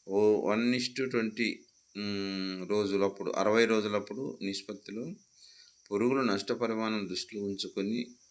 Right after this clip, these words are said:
మొక్క లేత కాండానికి బ్రష్తో ర-, పూస్తే రసం పీల్చే పురుగులను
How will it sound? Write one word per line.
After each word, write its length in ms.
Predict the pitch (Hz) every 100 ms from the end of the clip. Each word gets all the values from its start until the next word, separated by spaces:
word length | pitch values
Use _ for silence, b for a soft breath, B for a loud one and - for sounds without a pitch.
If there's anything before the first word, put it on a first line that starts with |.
| _
మొక్క 360 | 92 95 - 131
లేత 580 | 117 95 90 101 113 117
కాండానికి 760 | 120 113 104 104 101 98 98
బ్రష్తో 600 | 98 101 101 - - 120 110
ర-, 160 | 85
పూస్తే 880 | 82 - 104 110 - - 123 160 B B B B _ -
రసం 400 | 90 98 135 131
పీల్చే 360 | 127 110 - 107
పురుగులను 640 | 101 101 98 101 107 143